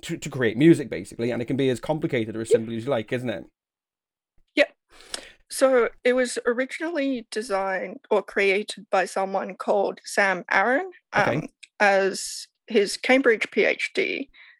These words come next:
Speaker 2: It was a project to, um, get kids interested into coding through music. So he was already using something else called Overtone, but
Speaker 1: Okay.
Speaker 2: it's quite complex.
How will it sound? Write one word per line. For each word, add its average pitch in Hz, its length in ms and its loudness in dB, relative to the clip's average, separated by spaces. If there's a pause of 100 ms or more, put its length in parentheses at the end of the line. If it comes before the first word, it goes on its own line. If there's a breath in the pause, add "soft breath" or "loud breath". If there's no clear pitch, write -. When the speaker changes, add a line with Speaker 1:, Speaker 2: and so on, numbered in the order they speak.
(100)
Speaker 2:
It 208 140 2
was 214 180 2
a 208 60 0
project - 840 2 (140)
to, 202 540 0 (180)
um, - 360 -2 (1500)
get - 220 0 (520)
kids 226 420 -2 (100)
interested 208 880 0 (220)
into 240 360 2
coding 185 640 0 (140)
through 196 300 0
music. 190 580 -8 (540 loud breath)
So 196 160 2
he 262 140 4
was 285 160 2
already 202 320 4
using 185 340 -2
something 180 440 0
else - 300 -2
called - 360 -2 (140)
Overtone, 277 680 2 (200)
but - 120 0
Speaker 1:
Okay. 190 60 4
Speaker 2:
it's - 160 -4
quite - 440 0
complex. - 800 -2